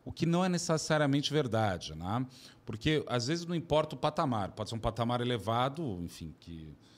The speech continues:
obviamente gera constrangimento à atividade econômica, né? Mas se a taxa de juros sai de dois pra treze e setenta e cinco,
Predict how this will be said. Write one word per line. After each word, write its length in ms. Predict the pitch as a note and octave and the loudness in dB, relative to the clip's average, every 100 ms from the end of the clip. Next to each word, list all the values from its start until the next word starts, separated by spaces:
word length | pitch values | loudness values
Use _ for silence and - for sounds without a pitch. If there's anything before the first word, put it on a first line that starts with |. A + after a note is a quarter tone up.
| - - - | -20 -20 -6
obviamente 400 | G2+ A2+ A2+ A2 | -2 0 0 2
gera 160 | B2+ | 2
constrangimento 640 | A2+ A#2+ A#2+ A#2 A2 G#2 A2+ | 2 -2 -2 -2 0 -2 -2
à 40 | |
atividade 360 | - G#2 G#2 G2+ | -4 0 0 0
econômica, 640 | C#3 D3 B2+ G3 - F2 | 0 2 2 0 -4 -6
né? 180 | G2 D3 - - - - - - | -6 -6 -10 -20 -20 -20 -20 -8
Mas 180 | C3 D3+ | -2 0
se 80 | G#3 | 0
a 40 | |
taxa 260 | G3 G#3+ G#3+ | 2 2 2
de 60 | D3 | 0
juros 220 | C#3+ C3 | 0 2
sai 140 | C#3 A#2+ | 2 0
de 120 | A#2 | -2
dois 420 | G2+ C#3 C3 C3+ | 2 4 4 2
pra 160 | A#2 A2 | -4 -6
treze 480 | - D3 F3+ B2+ | 0 2 2 -2
e 20 | A2 | -6
setenta 420 | A2+ A2 G#2+ F2+ | -6 -6 -8 -8
e 60 | |
cinco, 480 | - - A#2+ B2 E2 | -10 -6 -6 -6 -12